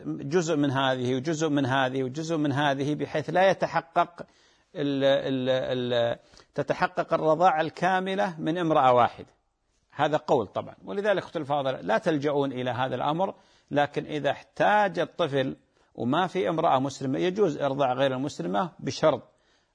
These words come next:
أن تعلم من هي حتى تترتب، يعني نعرف الأحكام الشرعية المترتبة على هذا الأمر. واضح يا خديجة؟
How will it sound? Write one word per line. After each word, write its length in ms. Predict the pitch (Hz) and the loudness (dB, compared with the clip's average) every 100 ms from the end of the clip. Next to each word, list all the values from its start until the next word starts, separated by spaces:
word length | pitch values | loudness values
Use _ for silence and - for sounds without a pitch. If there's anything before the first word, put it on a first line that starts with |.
| - | -8
أن 180 | 127 123 | -8 -2
تعلم 360 | 160 156 147 | -2 2 2
من 160 | 135 160 | 2 0
هي 320 | 160 185 196 - _ _ _ | 0 0 -2 -6 _ _ _
حتى 380 | - 131 - 143 | -6 -4 0 0
تترتب، 720 | 131 120 160 180 - 151 147 | 0 0 0 0 2 0 0
يعني 400 | 139 123 120 131 | -2 0 0 0
نعرف 340 | 170 170 156 | 0 0 -2
الأحكام 460 | 151 - - 160 151 | -2 -4 -2 -2 -2
الشرعية 480 | 123 135 131 151 143 | -4 -4 -2 0 0
المترتبة 680 | 135 131 143 147 - 131 | 0 -2 0 -2 -2 -4
على 220 | 123 127 135 | 0 0 0
هذا 440 | 131 131 135 139 _ _ _ _ - | 2 2 0 -2 _ _ _ _ -6
الأمر. 380 | 131 123 95 - _ _ _ _ _ _ | 0 0 0 -6 _ _ _ _ _ _
واضح 400 | - 131 170 147 | 2 4 4 0
يا 60 | 170 | -2
خديجة؟ 560 | 160 170 185 180 185 | -2 2 0 0 -6